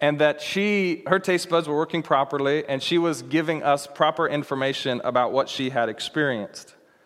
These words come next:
Now, why do I bring that up? God will give us tastes of eternal life, each and every one of us here in our life now. But to be honest, some of us will have better tastes than others.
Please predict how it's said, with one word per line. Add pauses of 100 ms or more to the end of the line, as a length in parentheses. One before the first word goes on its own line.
(540)
Now,
why
do
I
bring
that
up? (920)
God
will
give
us
tastes
of
eternal
life, (420)
each
and
every
one
of
us
here (880)
in
our
life
now. (160)
But
to
be
honest,
some
of
us (380)
will
have
better
tastes
than
others.